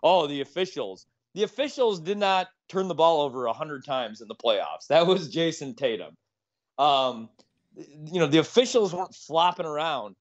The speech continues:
The officials weren't throwing their hands up and not getting back on defense, giving up wide open threes to the best three-point shooting team in N B A history. Warriors deserve that championship,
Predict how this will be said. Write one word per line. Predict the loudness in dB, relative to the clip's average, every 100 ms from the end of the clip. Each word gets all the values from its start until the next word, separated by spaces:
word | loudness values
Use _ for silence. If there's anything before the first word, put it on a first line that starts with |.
| _ -4
The | -4
officials | -2 -4 -2 -4 -4
weren't | -4 -8 -8 _
throwing | 0 2 2
their | -4
hands | -4 -6 -6 -6
up | -6 -4
and |
not | -4 -4
getting | -8 -2
back | -2 -2
on | -4 -6
defense, | -8 -4 -6 -2
giving | -2 0
up | -2
wide | 4 4 4
open | 0 -6
threes | -6 -4 -4 -8 _ _ -4
to | 0
the | 4
best | 4 2 2
three-point | -2 0 -2 -4 -4
shooting | -6 -6 -8
team | -6 -4 -4 -4 -12 0
in | 2 4
N | 2
B | 2 2
A | 2
history. | 0 -4 -6 -6 -8 -10 _ _ _ _
Warriors | 4 6 6 4
deserve | 2 -6 -4 -6 -4
that | -6 -6
championship, | -6 -6 -6 -12 -6 -6